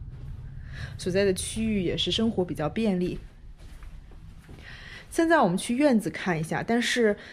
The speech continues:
新房子的院子，样板间的院子，不代表您能拿到的这个房子的院子，因为您能拿到的这个房子的院子呢，是不太一样的。看您选的那块地的大小，如果你选的地非常大，那你选的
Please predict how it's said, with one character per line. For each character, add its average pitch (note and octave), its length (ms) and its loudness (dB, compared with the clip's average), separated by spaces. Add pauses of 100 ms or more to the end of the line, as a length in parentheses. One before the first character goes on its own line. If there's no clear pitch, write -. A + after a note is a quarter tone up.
新 E4+ 260 4
房 F3 200 2
子 F#3 100 0
的 F#3 80 4
院 F#3 280 2
子， E3+ 300 -6 (160)
样 B3 160 4
板 F#3 160 0
间 A#3+ 180 0
的 B3 60 2
院 F#3+ 260 2
子， - 160 -8
不 F#3 160 -2
代 A3 220 4
表 D#3+ 240 0
您 F3+ 160 4
能 G#3+ 160 4
拿 E3 180 0
到 G#3+ 220 0
的 F3+ 80 -2
这 F3 140 -2
个 F3 60 0
房 E3+ 220 -4
子 F3 120 -2
的 F3+ 40 2
院 F3 280 2
子， - 160 -12 (360)
因 B3 120 4
为 B3 100 6
您 A3 140 4
能 A#3+ 120 2
拿 F3+ 200 0
到 A3+ 160 4
的 G3 80 4
这 F#3+ 120 0
个 F#3 60 0
房 E3+ 240 -2
子 F#3 120 -2
的 G3+ 40 6
院 G#3+ 300 6
子 G3+ 100 -2
呢， E3+ 240 0 (640)
是 - 180 2
不 F3 160 2
太 G#3 220 0
一 G3+ 160 2
样 A3 260 4
的。 C#3+ 140 -4 (1040)
看 A3 200 4
您 G#3 200 6
选 - 280 -2
的 F#3 80 4
那 G3+ 100 6
块 A3 160 2
地 A3+ 240 0
的 F3 100 4
大 F3+ 200 2
小， - 340 -6
如 A3 80 2
果 B3 80 6
你 A#3+ 80 4
选 A3+ 180 -2
的 F3+ 60 -4
地 A3 160 -2
非 A#3+ 160 2
常 B3+ 220 -2
大， C4 260 0 (300)
那 G3+ 100 2
你 F#3 140 6
选 D#3 320 0
的 E3 280 0